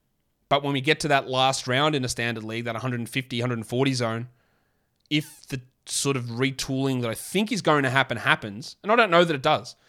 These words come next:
I don't know that they move on from Bogdanovic or they move on from Collins or they move on from Capela or all three or none of them. I, I don't know any of that. But I feel really good about saying Jalen Johnson's going to be in the rotation. And if you've got Johnson, Bey,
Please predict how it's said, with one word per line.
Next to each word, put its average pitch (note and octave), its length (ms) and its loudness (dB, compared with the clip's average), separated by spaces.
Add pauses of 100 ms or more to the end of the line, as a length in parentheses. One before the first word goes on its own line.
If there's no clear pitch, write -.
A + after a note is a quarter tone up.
(140)
I - 80 0
don't G3 100 6
know F3+ 180 6
that F3 80 0
they B2+ 120 2
move B2 260 0
on A#2 180 -4
from G#2 160 -10
Bogdanovic G#2+ 580 -4
or G#2+ 60 -8
they G#2+ 140 -6
move A2+ 220 -6
on G#2+ 200 -8
from G#2+ 180 -14
Collins A2 500 -6 (260)
or B2 80 0
they B2 80 0
move A#2 200 -4
on A2+ 60 -6
from A2 180 -12
Capela A2+ 460 -4 (400)
or B2 160 -2
all C3+ 100 0
three C#3+ 320 2
or C3+ 140 4
none C#3+ 160 2
of B2 80 0
them. G2 100 -8
I, A#2 240 -2
I B2 60 0
don't B2+ 120 -2
know A#2+ 120 -2
any B2+ 140 2
of A2 80 -4
that. F#2+ 180 -12 (1400)
But C#3 100 4
I C#3 40 6
feel C#3 180 4
really D3 260 4
good C#3 140 4
about B2+ 240 4
saying B2 380 0 (420)
Jalen C#3+ 340 4
Johnson's B2 420 -4
going C#3 340 2
to C#3+ 100 -4
be C3 80 2
in B2+ 80 2
the B2 80 0
rotation. A2+ 540 -4
And A2+ 100 -8
if A2+ 100 -6
you've B2+ 120 -6
got A2 160 -6
Johnson, C#3+ 440 -2
Bey, A#2+ 500 2